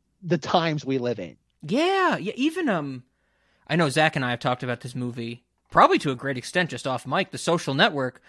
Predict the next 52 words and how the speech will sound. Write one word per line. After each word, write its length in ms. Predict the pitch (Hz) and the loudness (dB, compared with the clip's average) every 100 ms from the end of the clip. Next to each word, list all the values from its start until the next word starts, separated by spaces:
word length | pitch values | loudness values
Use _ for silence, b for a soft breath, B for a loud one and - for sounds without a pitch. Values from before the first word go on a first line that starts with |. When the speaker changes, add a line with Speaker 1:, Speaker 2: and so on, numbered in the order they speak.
| b b | b b
Speaker 2:
The 60 | 156 | 0
Social 260 | 294 330 247 | 2 4 4
Network 260 | 240 220 170 | 4 4 2
does 100 | 160 | 0
not 140 | 202 | 0
say 140 | 175 135 | 0 2
Facebook 500 | 175 269 - 147 131 | 2 2 0 -4 -2
is 100 | - | 0
bad. 320 | 127 123 123 | 0 0 -2
It 120 | 151 | 0
says 200 | 165 143 | 0 0
Mark 240 | 135 156 | 2 0
Zuckerberg 580 | 143 147 156 139 139 131 | 2 -2 0 -2 -2 -4
might 300 | 123 131 135 | -4 -6 -4
be 400 | 139 135 131 - _ | -2 0 -2 -6 _
a 160 | 143 143 | -2 0
weird 400 | 131 135 127 123 | 0 -2 -2 -4
person. 460 | 131 120 - 104 - b b b - | -6 -6 -8 -12 -18 b b b -4
Like, 180 | 170 226 | -2 2
even 300 | 302 311 277 | 4 6 6
that 100 | 320 | 8
Speaker 1:
But 80 | 233 | 8
that's 140 | 349 | 8
Speaker 2:
plays 240 | 170 143 | 6 2
it 60 | 143 | 0
a 40 | 131 | -2
little 160 | 123 | -4
safe. 520 | - 123 107 - - _ _ - | -6 -8 -10 -18 -20 _ _ 2
Speaker 1:
But, 120 | 320 | 4
like, 180 | 277 277 | 6 4
you 60 | 254 | 4
know 100 | 302 | 4
what 120 | 494 | 4
the 80 | 403 | 4
weird 340 | 185 175 196 | 2 2 2
thing 260 | - 151 156 | 4 4 6
is, 220 | 156 151 | 4 4
is 80 | 147 | 2
that, 140 | 147 | 2
like, 200 | 139 131 | 2 2
and 100 | 180 | 2
it's 160 | 165 - | 0 0
fun, 140 | 254 202 | -2 -2
I'm 80 | 170 | -2
glad 340 | 170 208 226 | 0 0 0
you 60 | 196 | -4
brought 280 | 151 151 - | -4 -4 -6
this 200 | 127 135 | -8 -6
up, 220 | 127 120 _ b b b - | -6 -8 _ b b b -8
is 80 | - | 0
that, 100 | 185 | 2
like, 240 | 165 151 | 2 -2